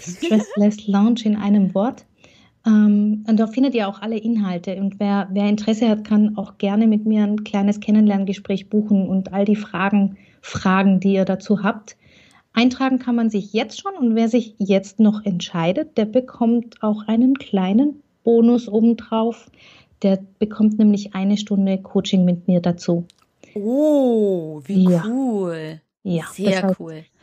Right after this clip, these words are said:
Speaker 1: die kann man einlösen, wann immer man möchte, solange man Teil der Stressless Lounge ist und kann sagen, "Hey Katja, ich habe wirklich ein Thema,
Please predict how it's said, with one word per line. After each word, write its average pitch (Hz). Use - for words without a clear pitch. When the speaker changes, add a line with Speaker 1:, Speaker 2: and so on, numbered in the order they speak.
Speaker 1:
die 208
kann 202
man 202
einlösen, 208
wann 196
immer 208
man 190
möchte, 214
solange 214
man 202
Teil 190
der 190
Stressless 202
Lounge 190
ist 214
und 202
kann 202
sagen, 196
"Hey 196
Katja, 196
ich 180
habe 202
wirklich 214
ein 208
Thema, 214